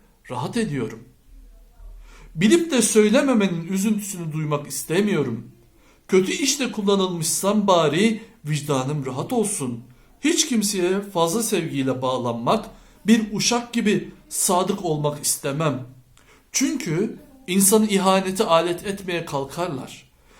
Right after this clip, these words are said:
Kendini ihanet eden, efendisine haydi haydi ihanet eder. Gel gelelim öyle krallar vardır ki insanı yarı yarıya istemezler.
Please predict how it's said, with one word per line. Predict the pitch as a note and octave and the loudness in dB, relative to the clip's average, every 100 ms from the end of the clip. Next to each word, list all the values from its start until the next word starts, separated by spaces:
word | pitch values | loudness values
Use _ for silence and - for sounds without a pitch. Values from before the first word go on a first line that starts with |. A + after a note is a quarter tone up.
| _ - | _ -4
Kendini | D3 D#3 G3 | 0 2 4
ihanet | G#3+ G3 G#3 A#3+ | 4 4 4 4
eden, | A3 F#3+ B3+ - - - _ _ - | 4 6 4 2 -8 -20 _ _ -12
efendisine | D#3 D#3+ D3+ C#3 C#3+ C#3 | -6 -2 -2 -2 -6 -6
haydi | B2 - A3 C#4 C4 | -6 -6 -4 -4 -4
haydi | A3 A3 F#3+ | -2 -2 -2
ihanet | D#3+ C#3+ C3+ A#2+ A#2+ | -2 -2 -2 -4 -10
eder. | A2+ - - - _ _ _ _ _ _ - | -12 -12 -16 -20 _ _ _ _ _ _ -4
Gel | D#3 A3+ D4 | 2 2 2
gelelim | D4 C4 F#3 D#3+ | 0 0 0 -2
öyle | D3+ E3 A3+ | -2 0 -2
krallar | G3 E3 D3+ D3 | -2 -4 0 0
vardır | C3 C3 B2+ - - | 0 -2 0 -2 -2
ki | - A#3+ A#3 - - _ _ | -4 -4 -4 -8 -20 _ _
insanı | D#3+ G3 G3 G#3+ F#3+ | -2 2 4 2 0
yarı | D#3 E3+ | -2 0
yarıya | G#3+ G3 D#3+ D3+ | 2 2 2 0
istemezler. | D3 - D3+ D#3 C3+ B2+ A#2+ - - | 0 -2 -4 -2 -4 -6 -8 -10 -14